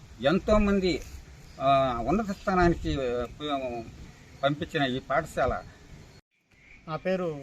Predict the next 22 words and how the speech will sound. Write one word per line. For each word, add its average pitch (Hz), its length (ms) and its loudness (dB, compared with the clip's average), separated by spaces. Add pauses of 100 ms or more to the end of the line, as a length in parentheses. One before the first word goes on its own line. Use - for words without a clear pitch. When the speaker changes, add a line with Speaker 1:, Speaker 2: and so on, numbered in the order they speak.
Speaker 2:
మైపాటి 151 580 -6
సుబ్రహ్మణ్యం. 156 640 -8 (800)
నెల్లూరు 185 280 4
జిల్లా 190 340 6
ఇందుకూరుపేట 175 500 -4
మండలం 156 420 -4 (260)
ముదోత్పల్లి 170 480 0
గ్రామంలో, 151 520 -4 (440)
మా 165 100 4
గ్రామంలో 202 560 6
ఉన్న 190 320 0
జెడ్పీ 170 400 -2
హై 170 180 6
స్కూల్ 165 360 -6
నందు 165 460 -4 (480)
తొంభై 175 260 2
నాలుగు, 190 260 4
తొంభై 175 320 0
ఐదు 170 80 2
బ్యాచ్లు 160 380 0
మేము 151 140 -6 (120)
చదువుకున్నాము. 156 640 -6